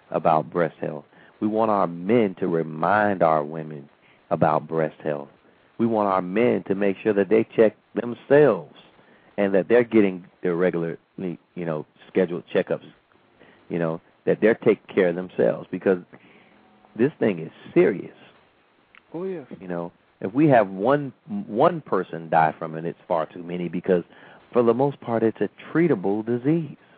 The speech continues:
Speaker 2: Mm-hmm. Mm-hmm.
Speaker 1: You know, and we know that because we have so many people that we can talk about being survivors of this.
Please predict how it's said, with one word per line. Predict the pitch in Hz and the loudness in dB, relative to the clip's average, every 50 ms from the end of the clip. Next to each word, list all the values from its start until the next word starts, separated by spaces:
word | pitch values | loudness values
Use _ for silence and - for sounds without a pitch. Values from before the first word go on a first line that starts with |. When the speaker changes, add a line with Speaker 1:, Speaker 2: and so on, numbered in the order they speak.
| _ _ _ _ - | _ _ _ _ -20
Speaker 2:
Mm-hmm. | 143 147 - - | -20 -20 -20 -20
Mm-hmm. | 175 185 - _ _ _ _ _ _ _ _ _ _ _ _ _ _ _ _ _ _ _ _ _ _ - 160 165 113 | -20 -20 -20 _ _ _ _ _ _ _ _ _ _ _ _ _ _ _ _ _ _ _ _ _ _ -20 -14 -10 -6
Speaker 1:
You | 104 | -6
know, | 101 104 | -6 -4
and | - - 123 120 | -4 -4 0 2
we | 139 151 | 2 2
know | 147 135 127 120 117 | 4 4 2 2 4
that | 131 170 190 - | 4 4 2 2
because | - 123 - 135 120 117 | 0 -2 0 0 0 0
we | 131 147 135 | 0 0 2
have | 120 110 104 - - - - | 2 2 2 -2 -10 -6 0
so | - 151 165 | 0 2 2
many | 160 135 117 110 | 2 -2 -2 -2
people | 104 - - - 104 - 98 98 | -4 -6 -8 -10 -6 -2 -2 0
that | 95 101 98 98 - - _ _ _ _ _ _ _ _ _ _ _ _ _ _ _ _ _ - | 2 4 4 4 2 -2 _ _ _ _ _ _ _ _ _ _ _ _ _ _ _ _ _ -4
we | 117 117 | -2 0
can | 110 107 101 | 0 0 -2
talk | 101 - 110 107 - | -2 0 0 0 0
about | 101 98 104 98 98 - - _ _ _ _ _ _ _ - 101 | 0 0 2 2 2 0 -2 _ _ _ _ _ _ _ -12 -2
being | 101 113 113 107 104 - - | 0 2 2 0 -2 -4 -4
survivors | 107 90 98 110 104 139 156 - 92 85 82 | -4 -2 -2 -2 -2 -2 -6 -8 -10 -8 -8
of | 85 80 76 | -8 -6 -6
this. | 80 73 | -8 -10